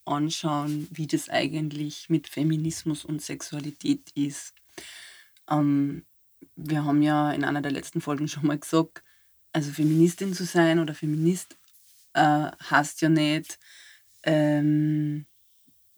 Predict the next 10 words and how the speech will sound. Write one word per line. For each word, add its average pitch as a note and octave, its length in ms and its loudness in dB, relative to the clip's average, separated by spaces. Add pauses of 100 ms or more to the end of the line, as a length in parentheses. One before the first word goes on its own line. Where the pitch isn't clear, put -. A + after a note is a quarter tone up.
Sexualität D3+ 920 0 (1120)
schlecht - 340 0
zu - 120 -8
finden. - 480 -8 (1120)
Ganz E3 160 0
im F3 100 2
Gegenteil, E3+ 420 4
ich D3+ 100 0
glaub, D3 320 -2
zu, D#3 380 0